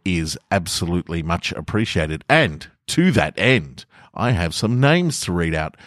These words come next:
People who have already supported the Patreon. If you support for five dollars, I will read your name out on the podcast.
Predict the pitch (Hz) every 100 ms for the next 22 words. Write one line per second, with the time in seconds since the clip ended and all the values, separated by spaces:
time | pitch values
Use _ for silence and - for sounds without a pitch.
0 | - - 117 120 151 120 101 95 - 113
1 | 87 85 - - - 107 120 123 147 127
2 | 101 - 107 - 131 127 104 87 95 -
3 | 104 110 - 82 76 - - - 110 107
4 | 123 127 139 135 - 123 - 120 104 -
5 | 92 123 120 117 110 - 107 117 104 92
6 | 90 87 92 85 85 85 92 90 87 -
7 | 110 101 - 98 - 104 104 -